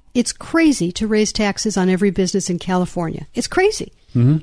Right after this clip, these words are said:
Speaker 1: And, and you can see how crazy it is because companies like Facebook and Google and Apple are expanding in other states.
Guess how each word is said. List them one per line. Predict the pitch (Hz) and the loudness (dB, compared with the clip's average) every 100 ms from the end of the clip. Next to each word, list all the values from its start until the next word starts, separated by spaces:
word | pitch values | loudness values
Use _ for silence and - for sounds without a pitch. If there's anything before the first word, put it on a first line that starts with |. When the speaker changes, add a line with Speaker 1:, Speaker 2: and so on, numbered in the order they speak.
| - | 0
Speaker 1:
And, | 240 233 - | 2 2 0
and | 262 240 | -2 0
you | 247 339 | 0 2
can | 359 | 2
see | 330 - 370 440 | 2 2 2 4
how | 381 | 2
crazy | 349 311 302 294 269 | 0 2 2 2 2
it | |
is | 214 170 | 2 -2
because | - 208 214 - | -6 -6 -4 -2
companies | 302 320 349 285 | -2 2 2 2
like | 190 185 | -2 -4
Facebook | - 339 427 - 349 - | 0 0 2 0 -2 -2
and | 220 185 - | -4 -4 -2
Google | 254 277 294 - | -2 0 -2 -4
and | 196 - | -6 -2
Apple | 302 240 165 - - - - - - | -2 0 -4 -8 -14 -20 -20 -20 -8
are | - 226 | 0 0
expanding | 226 - 277 294 277 277 | 0 -2 2 4 4 4
in | 254 214 - | 2 0 0
other | 214 226 | -2 0
states. | 214 - - 156 - - | -2 -4 -6 -10 -10 -14